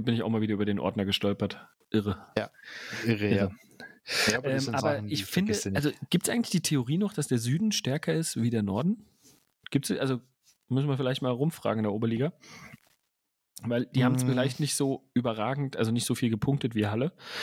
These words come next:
Speaker 1: Aber ich finde die Leistungsdichte an der Spitze, Weiden zwei Komma vier vier, Memming zwei Komma vier zwei, Rosenheim
Speaker 2: Zwei, ja.
Speaker 1: zwei Komma zwei zwei.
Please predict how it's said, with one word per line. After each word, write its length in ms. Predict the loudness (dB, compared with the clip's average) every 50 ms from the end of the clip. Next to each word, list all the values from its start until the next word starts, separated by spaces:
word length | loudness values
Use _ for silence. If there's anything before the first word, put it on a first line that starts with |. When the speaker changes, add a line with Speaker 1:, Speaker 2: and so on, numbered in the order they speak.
| -4 -2 -2 -2 -2 -4 -6 -8 -10 _
Speaker 1:
Aber 380 | -2 0 0 0 -2 -4 -4 -6 -12 _ _ _ _ _ -20 -20 _ _ _ _ -20 -20 _ _ _ _ -4
ich 100 | -2 0
finde 200 | 0 0 0 0
die 40 | 0
Leistungsdichte 840 | 0 -2 -2 -2 -2 -2 -2 0 0 0 0 2 2 0 0 0 0 -2
an 80 | 0 0
der 100 | 0 0
Spitze, 680 | 0 -2 -4 0 0 0 0 2 0 0 0 0 -4 _ _ _ _ _ _ _ _ -2
Weiden 460 | -2 0 0 0 -2 -2 -4 -6 -4 -6
zwei 220 | -2 0 0 0
Komma 240 | 0 0 0 0 0
vier 220 | 0 0 0 0 0
vier, 280 | 0 0 0 0 0
Memming 460 | 2 0 2 2 2 0 0 -2 -2
zwei 260 | -2 -2 0 0 0 0
Komma 300 | 0 0 0 0 0 -2
vier 380 | -2 -4 -2 0 0 0 0
zwei, 520 | -2 -2 -2 0 0 0 0 0 -2 -4 -6 -10
Rosenheim 460 | -6 -2 0 0 0 0 0 0 2
Speaker 2:
Zwei, 60 | 2 2
ja. 40 | 2
Speaker 1:
zwei 140 | 2 2 2
Komma 280 | 0 2 0 0 2
zwei 300 | 0 0 0 0 -2 0
zwei. 400 | -2 -2 -2 0 0 0 -2 -4